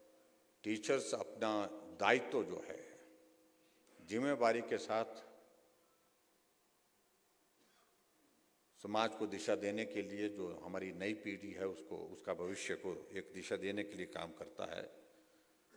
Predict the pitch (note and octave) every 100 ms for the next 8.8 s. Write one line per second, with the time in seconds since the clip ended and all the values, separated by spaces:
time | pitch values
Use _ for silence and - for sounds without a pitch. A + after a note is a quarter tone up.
0 | - _ _ _ _ _ _ _ _ _
1 | _ _ - A2+ - G#2 C#3 - A#2+ G2
2 | F#2+ A2+ - A#2 G#2 G#2+ - C#3 - G#2
3 | - G2+ - - - - - - - -
4 | - - - _ _ _ _ _ _ _
5 | _ _ _ _ _ _ _ _ _ _
6 | _ _ _ _ _ _ _ - G#2+ G#2+
7 | A2 D3 C#3 A2+ G2 B2 - A#2 G#2 G2+
8 | G2+ - - - - - -